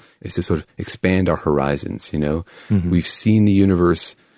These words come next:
Speaker 1: sort of at the scale of stuff that's, like, a meter down to a centimeter, down to maybe a millimeter we can grasp, right, with our minds. And what we're trying to do is push those boundaries to the very, very small and the very, very large. And, you know, the first thing you learn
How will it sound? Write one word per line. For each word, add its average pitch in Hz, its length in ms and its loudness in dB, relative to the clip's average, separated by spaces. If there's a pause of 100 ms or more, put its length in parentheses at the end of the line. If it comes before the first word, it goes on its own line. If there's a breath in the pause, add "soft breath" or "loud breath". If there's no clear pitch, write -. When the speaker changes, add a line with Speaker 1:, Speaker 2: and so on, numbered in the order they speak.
Speaker 1:
sort 120 300 0
of 113 80 2
at 104 60 2
the 95 60 -2
scale 107 360 2
of 92 80 0
stuff - 260 -2
that's, - 220 -4
like, 82 260 -2 (220)
a 90 40 2
meter 95 600 4 (180)
down 80 280 -2
to 78 140 -4
a 76 60 0
centimeter, 98 840 0 (100)
down 76 160 -2
to 80 60 0
maybe 82 260 0
a - 20 0
millimeter 90 480 2
we 82 120 -2
can 76 160 -2
grasp, 73 580 -4
right, 76 180 -4
with 76 100 -6
our 73 120 -2
minds. 73 480 -4 (520 soft breath)
And 92 120 0
what 92 80 4
we're 90 100 2
trying 117 260 0
to 131 60 2
do 85 160 2
is 80 120 0
push 101 340 0
those 90 260 -2
boundaries 87 800 0
to - 120 -8
the 82 80 -2
very, 90 200 0
very 90 180 2
small 92 300 0
and 87 80 -2
the - 20 -2
very, 85 160 2
very 78 200 -2
large. 82 540 -4 (520 soft breath)
And, 82 360 -2
you 95 60 0
know, 90 80 2
the 82 80 0
first 113 340 0
thing 104 160 2
you 90 120 4
learn 98 520 2